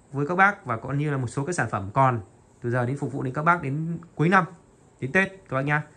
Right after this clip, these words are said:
Và hàng từ giờ đến chắc nó không còn về nữa. Thì đây là những cái sản phẩm đang tuyển chọn rồi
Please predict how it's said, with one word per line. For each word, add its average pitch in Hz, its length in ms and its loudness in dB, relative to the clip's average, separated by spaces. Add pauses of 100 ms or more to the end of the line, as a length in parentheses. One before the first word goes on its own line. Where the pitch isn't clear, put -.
(440)
Và 120 80 -2
hàng 123 280 2
từ 123 80 -2
giờ 120 120 2
đến 123 140 -2
chắc 175 180 -4
nó - 60 -8
không 139 160 -6
còn 120 140 -2
về 113 160 -2
nữa. 165 200 -4 (220)
Thì 110 60 -6
đây 123 160 -2
là 120 80 -4
những 123 120 -4
cái 151 60 -4
sản 107 220 -6
phẩm 98 180 -6 (640)
đang 131 240 -2
tuyển 107 160 0
chọn 117 260 -2
rồi 110 120 -4